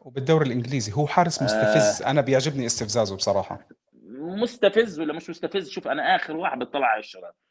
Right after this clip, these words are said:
Speaker 2: أنا بهمني حارس يؤدي في مكانه. والله
Speaker 1: لا،
Speaker 2: صحيح
Speaker 1: هو
Speaker 2: ذكرتني، يعني اللاعب فعلا فيش حدا ت-، ت-،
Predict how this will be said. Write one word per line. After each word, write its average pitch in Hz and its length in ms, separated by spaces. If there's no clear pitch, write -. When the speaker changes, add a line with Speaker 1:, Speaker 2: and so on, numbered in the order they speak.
Speaker 2:
أنا 160 460
بهمني 175 640
حارس 185 760
يؤدي 131 440
في 127 120
مكانه. 104 380
والله 320 240
Speaker 1:
لا، - 60
Speaker 2:
صحيح 349 200
Speaker 1:
هو 370 60
Speaker 2:
ذكرتني، 262 360
يعني 107 360
اللاعب 214 280
فعلا 214 280
فيش - 160
حدا 180 180
ت-، - 140
ت-، 107 300